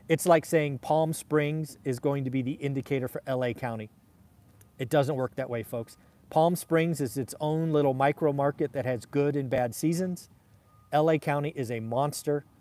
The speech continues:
that has no impact of Palm Springs.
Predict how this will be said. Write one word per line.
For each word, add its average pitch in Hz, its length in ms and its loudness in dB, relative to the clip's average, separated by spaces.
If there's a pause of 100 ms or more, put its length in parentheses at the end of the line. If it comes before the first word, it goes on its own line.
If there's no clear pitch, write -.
(280)
that 127 160 -2
has 113 240 -2
no 139 360 2
impact 127 600 -2
of 107 120 -8
Palm 117 280 -4
Springs. 104 460 -12